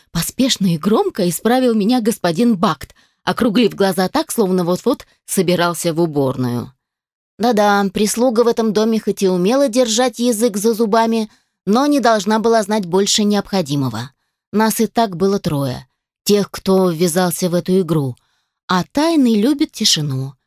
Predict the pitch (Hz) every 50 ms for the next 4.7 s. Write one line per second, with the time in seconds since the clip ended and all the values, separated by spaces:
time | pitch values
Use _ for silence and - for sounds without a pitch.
0 | _ _ - 147 175 147 135 127 - - 175 190 277 302 - - 220 170 160 139
1 | 135 127 131 127 _ _ _ - 196 185 190 175 147 135 - - 139 139 131 131
2 | - 131 - - 143 131 123 123 127 - _ _ _ _ _ _ _ _ _ _
3 | _ _ _ _ _ _ _ _ _ _ _ _ _ _ _ _ _ _ _ _
4 | _ _ - 220 220 - - 151 131 131 - - -